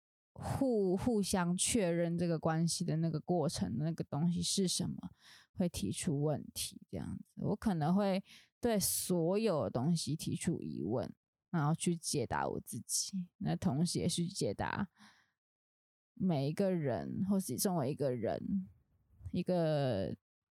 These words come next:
一个人从不同的头衔、不同的转换，从一个女儿到一个，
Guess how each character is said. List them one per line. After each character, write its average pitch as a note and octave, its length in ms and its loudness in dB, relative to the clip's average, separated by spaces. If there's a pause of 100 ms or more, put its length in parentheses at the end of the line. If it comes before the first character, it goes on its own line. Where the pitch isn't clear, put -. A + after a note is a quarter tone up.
(520)
一 G#3+ 100 -2
个 A3+ 180 2
人 F3+ 260 2
从 E3 280 2
不 G3 80 2
同 F3+ 160 2
的 E3+ 60 2
头 E3 260 0
衔、 D#3+ 500 -2
不 F#3+ 100 -2
同 - 160 0
的 A#2+ 80 0
转 - 240 -2
换， B2 280 -2 (360)
从 E3+ 720 0
一 F3+ 100 0
个 F3+ 80 4
女 E3+ 200 2
儿 A#2+ 380 0
到 C3 240 2
一 A#2+ 80 2
个， A#2 480 0